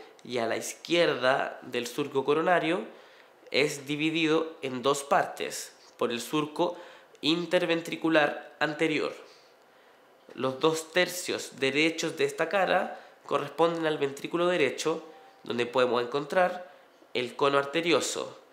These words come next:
que es una convexidad que precede al origen del tronco pulmonar. Por otro lado, el tercio restante pertenece al ventrículo izquierdo. Luego,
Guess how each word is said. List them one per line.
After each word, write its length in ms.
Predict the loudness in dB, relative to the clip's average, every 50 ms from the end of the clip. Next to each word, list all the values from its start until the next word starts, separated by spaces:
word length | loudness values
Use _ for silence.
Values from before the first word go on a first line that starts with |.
| _ -20 -14 -8 -6
que 60 | -4
es 120 | -2 0
una 180 | 0 0 0 2
convexidad 880 | 0 -2 -2 -2 -6 -6 -4 -4 -4 -4 0 2 2 2 2 0 -6 -10 -14 -20 -20 -20 -8
que 140 | -4 -4 -4
precede 880 | -2 -2 -2 -2 -2 -2 -2 -2 0 0 0 0 -2 -2 -4 -8 -10 -4
al 180 | 0 0 2 2
origen 360 | 2 0 -2 -2 -4 -4 -2
del 160 | -2 -4 -4
tronco 340 | -2 -2 -2 -2 -2 -6 -6
pulmonar. 640 | -6 -4 -2 -2 0 0 -2 -2 -4 -8 -14 -18 -20 -20 -20 -20 -20 -20 -12
Por 140 | -8 -4 -4
otro 160 | -2 0 2
lado, 420 | 4 4 6 6 6 4 4 0 -4 -12 -16 -18 -20 -10 -6
el 180 | -6 -4 -2
tercio 280 | -2 -2 -2 0 0 -2
restante 680 | -2 -2 0 2 2 2 2 0 -6 -6 -6 -6 -8 -12 -18 -20 -20 -20 _ _ _ _ _ _ _ _ _ _ _ _ _ _
pertenece 840 | -6 -6 -6 -6 -4 -4 -2 0 0 0 0 -2 -2 -2 -4 -4 -8 -14 -20 -10 -4
al 360 | 0 0 2 2 0 -2 -4 -6
ventrículo 720 | -4 -2 -2 -2 -2 -4 -6 -6 -4 -2 0 0 -2 -2 -4
izquierdo. 580 | -8 -10 -10 -8 -8 -8 -10 -10 -10 -14 -16 -16 -16 -16 -20 -20 -20 -20 -20 -20 -20 -20 -20 -20 -20 -10
Luego, 640 | -4 2 4 6 6 8 6 6 6 4 0 -6 -12